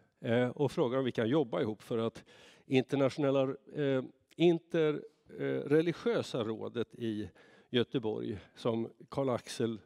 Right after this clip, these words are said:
biskopen, är ordförande i, har också börjat fokusera marken och maten och jorden som någonting som skapar,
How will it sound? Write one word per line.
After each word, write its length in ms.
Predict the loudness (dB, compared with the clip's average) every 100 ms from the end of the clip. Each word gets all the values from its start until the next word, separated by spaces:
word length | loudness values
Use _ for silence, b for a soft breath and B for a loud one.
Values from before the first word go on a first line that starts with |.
| _
biskopen, 500 | 0 0 0 -4 0
är 40 |
ordförande 400 | 0 0 -2 2
i, 140 | 0 0 B B B B B
har 260 | -2 0 2
också 340 | -2 -2 -2
börjat 240 | 2 0 0
fokusera 720 | -6 -6 0 2 2 0 -4 B B _ _ _ _
marken 640 | 2 2 2 0 -2 -2 -2
och 140 | -2
maten 420 | 0 -2 -2 0
och 80 | 0
jorden 560 | 0 0 0 0 -2 -2
som 200 | -4 -2
någonting 480 | -2 -2 -2 -4 -12 _ b b b b b -6
som 180 | -4
skapar, 580 | 0 -2 0 0 0 -2